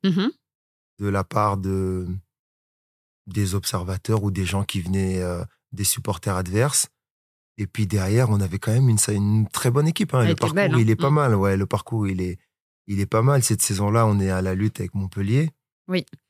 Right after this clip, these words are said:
Speaker 2: C'est, qui fait
Speaker 1: Alors,
Speaker 2: une bonne saison, donc, euh.
Speaker 1: donc, Montpellier fait une grosse saison. Vous, je vais m'arrêter une seconde sur la Coupe d'Europe. C'est moins bien. Alors,
Speaker 2: Ouais.
Speaker 1: vous vous qualifiez
Speaker 2: Ouais.
Speaker 1: pas pour la, la phase
Speaker 2: Ouais.
Speaker 1: à élimination directe.
Speaker 2: Mm.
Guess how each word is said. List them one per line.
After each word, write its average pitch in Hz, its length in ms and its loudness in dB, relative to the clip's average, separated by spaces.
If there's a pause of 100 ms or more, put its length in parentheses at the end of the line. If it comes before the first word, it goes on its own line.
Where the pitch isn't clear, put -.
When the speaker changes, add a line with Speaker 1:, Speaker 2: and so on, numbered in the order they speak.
(200)
Speaker 2:
C'est, 95 140 -2
qui - 140 -6
fait - 140 -4
Speaker 1:
Alors, 180 180 0
Speaker 2:
une 101 60 2
bonne 101 80 0
saison, 127 520 2
donc, 90 280 -4
euh. - 40 -6
Speaker 1:
donc, 185 220 0
Montpellier 262 460 4
fait 233 120 2
une 220 120 4
grosse 202 240 4
saison. 254 480 6
Vous, 233 320 6
je 254 120 4
vais 196 220 6
m'arrêter 208 360 4
une 226 120 8
seconde 226 300 6
sur 208 120 2
la 185 120 2
Coupe 190 240 2
d'Europe. 202 440 4
C'est - 200 4
moins 208 180 8
bien. 208 300 6 (240)
Alors, 180 200 0
Speaker 2:
Ouais. 196 120 2
Speaker 1:
vous 196 80 0
vous 196 40 -2
qualifiez 185 300 4 (140)
Speaker 2:
Ouais. - 40 2
Speaker 1:
pas 208 140 2
pour 190 180 0
la, 160 400 2
la 165 200 2
phase 190 260 0
Speaker 2:
Ouais. 190 60 4
Speaker 1:
à 165 360 2
élimination 190 640 4
directe. 196 540 0
Speaker 2:
Mm. 113 180 4